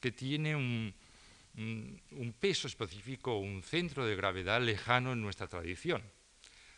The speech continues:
De hecho, pienso, para, para toda la tradición occidental, siempre ha habido una cierta dificultad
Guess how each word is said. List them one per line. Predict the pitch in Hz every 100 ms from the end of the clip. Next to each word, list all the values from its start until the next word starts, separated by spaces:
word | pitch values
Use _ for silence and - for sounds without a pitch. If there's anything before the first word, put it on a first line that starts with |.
| -
De | 92 120
hecho, | 143 - 170 - - -
pienso, | - 120 131 - 165
para, | 113 95 -
para | - 95 90
toda | - 147 151
la | 131
tradición | 104 98 90 113
occidental, | 110 - - 120 104 107 107 117 - - - - - -
siempre | - 143 180 202 - 175
ha |
habido | 135 113 147 170 165 170 143
una | 143 143 117
cierta | 107 - - 170 196 156 113
dificultad | 98 - 101 - 101 90 120 131